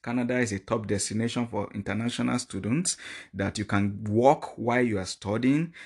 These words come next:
and then, uh, you have a, a, you have a free healthcare system while you are studying and after you finish studying. Um, and also, when you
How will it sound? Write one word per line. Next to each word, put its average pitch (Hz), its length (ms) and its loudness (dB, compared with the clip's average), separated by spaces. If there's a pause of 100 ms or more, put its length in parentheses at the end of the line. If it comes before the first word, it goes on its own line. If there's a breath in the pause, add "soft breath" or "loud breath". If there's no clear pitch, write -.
(140 loud breath)
and 98 200 0
then, 110 300 4 (320 loud breath)
uh, 95 260 -4
you 104 140 0
have 135 240 0
a, 107 320 2
a, 113 40 -4
you 104 280 0
have 139 300 0
a 104 80 4
free 143 340 -2
healthcare 120 440 0
system - 580 -6
while 117 200 -2
you 113 140 2
are 98 60 -2
studying 117 400 -2
and 101 160 -2
after 113 260 -4
you 104 80 -2
finish 113 340 -4
studying. 113 500 0 (580 loud breath)
Um, 92 500 -2 (600)
and 95 220 0
also, 117 560 4 (500)
when 127 280 0
you 113 140 0